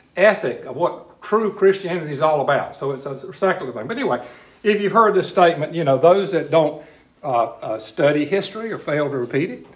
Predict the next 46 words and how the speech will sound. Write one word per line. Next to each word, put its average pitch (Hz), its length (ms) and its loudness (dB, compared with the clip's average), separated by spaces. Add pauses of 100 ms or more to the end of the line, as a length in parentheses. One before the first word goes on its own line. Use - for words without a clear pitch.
(540)
George - 220 -12
Santayana, 214 460 -8 (220)
okay? 139 320 -16 (120)
Now 98 80 -20
that, 110 300 -10
that's 113 180 -10
where 147 160 -6
that 170 140 -6
quote 190 240 -8
came 196 200 -12
from. 110 180 -16
Another 247 280 0
one 165 160 0
I 139 140 2
thought 156 240 6
was 120 100 -6
very 143 300 0
good 151 400 0 (560)
was, 160 680 2
uh, 123 320 2 (280)
about 156 260 0
Wile 185 300 4
E. 156 60 -6
Coyote. 139 300 -6
My 175 140 -2
kids 185 340 0
watch 135 320 -2
this 139 120 -8
cartoon, 127 440 -4
Wile 139 280 0
E. 135 60 -6
Coyote. 131 540 -4
I - 20 -6
mean, 113 140 -10
he 107 60 -20
falls 127 340 -2
off 127 180 -4
the 127 60 -12
cliff 123 400 -4
and 113 120 -14
does 120 200 -8
all 120 160 -6
this 117 180 -12
kind 123 180 -10
of 113 60 -16
stuff. 117 300 -12